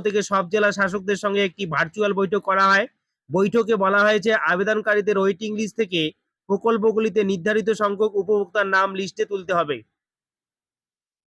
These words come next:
কাজটি তাড়াতাড়ি সারা হলে বহু মানুষ উপকৃত হবে, কারণ বার্ধক্য ভাতা ও বিধবা ভাতার আবেদন করার জন্য বহু গরিব মানুষ বিডিও অফিস এবং ডিএম অফিসে ঘুরে হয়রান হতে হয়।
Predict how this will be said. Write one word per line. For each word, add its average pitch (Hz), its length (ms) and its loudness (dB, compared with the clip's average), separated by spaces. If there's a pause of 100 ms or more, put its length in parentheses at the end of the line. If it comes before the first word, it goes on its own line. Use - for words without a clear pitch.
(180)
কাজটি 190 360 0
তাড়াতাড়ি 208 460 2
সারা 202 280 2
হলে 214 220 4
বহু 185 280 2
মানুষ 214 260 2
উপকৃত 196 420 -2
হবে, 208 260 4 (420)
কারণ 196 260 2
বার্ধক্য 180 440 0
ভাতা 208 280 2
ও 208 160 2
বিধবা 196 320 0
ভাতার 202 280 2
আবেদন 190 360 0
করার 202 280 0
জন্য 202 260 -2
বহু 185 300 0
গরিব 190 360 -4
মানুষ 202 260 0 (400)
বিডিও 196 340 0
অফিস 214 280 0
এবং 202 260 2
ডিএম 196 300 0
অফিসে 196 300 -2
ঘুরে 185 240 -2
হয়রান 180 320 2
হতে 175 160 0
হয়। 139 200 0